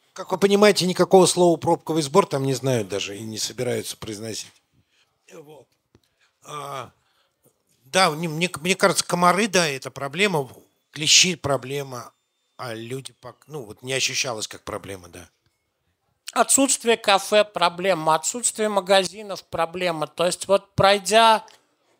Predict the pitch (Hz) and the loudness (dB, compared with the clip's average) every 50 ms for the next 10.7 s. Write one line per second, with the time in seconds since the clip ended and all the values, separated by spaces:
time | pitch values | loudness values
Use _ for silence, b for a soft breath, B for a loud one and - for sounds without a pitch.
0 | _ _ _ - 208 190 190 190 190 185 190 185 185 185 180 180 175 175 180 180 | _ _ _ -2 2 4 6 6 6 4 2 0 -2 -4 -8 -12 -12 -12 -12 -12
1 | 175 170 170 175 180 180 180 170 170 170 170 170 170 170 202 214 196 - - - | -12 -12 -12 -12 -12 -12 -10 -10 -8 -8 -10 -10 -6 -4 -2 -2 -2 -2 -2 -2
2 | 208 202 - - - - 220 208 - - 208 208 202 202 208 208 214 208 208 196 | -2 0 0 0 0 0 -2 -2 0 2 4 6 6 4 4 2 2 2 2 0
3 | 180 - 196 185 - - - 208 202 208 202 196 - - 196 185 170 190 196 208 | 2 2 2 2 0 2 4 6 6 6 6 2 0 -2 -4 -2 2 2 2 2
4 | 208 233 269 269 226 214 202 180 180 202 185 - - 208 214 214 214 220 202 190 | 2 -4 -8 -8 -10 -10 -10 -8 -8 -8 -6 -6 -4 -2 -2 0 0 0 0 0
5 | 185 170 - - - - - 202 196 190 175 - - - - 180 170 165 180 180 | 0 0 0 -2 -2 -2 0 2 2 2 2 -2 -2 0 0 0 0 0 -2 -2
6 | 180 - 180 - - 190 190 180 - - - 190 180 - - 175 175 175 - - | -2 -4 -6 -6 -6 -4 -2 -2 0 2 2 2 2 2 2 0 0 2 2 0
7 | - 190 185 180 175 175 170 - - - 180 165 - - 233 247 247 220 185 175 | 2 0 0 0 0 -2 -2 -4 -4 -2 -2 -2 -2 0 0 2 2 2 2 2
8 | 175 185 196 196 175 165 160 190 180 - 185 175 165 185 175 170 202 208 202 - | 2 2 2 0 -2 -6 -6 -8 -6 -6 -6 -6 -6 -6 -4 -2 -2 -2 0 -2
9 | 175 - - 165 - - 180 190 185 - - 180 170 165 190 185 170 175 170 170 | -4 -4 -4 -6 0 2 2 2 2 2 -2 -2 -2 -4 -4 -4 -4 -4 -8 -8
10 | 170 180 175 175 160 151 165 165 156 139 123 - - - | -6 -6 -6 -6 -8 -10 -10 -10 -10 -10 -10 -12 -14 -20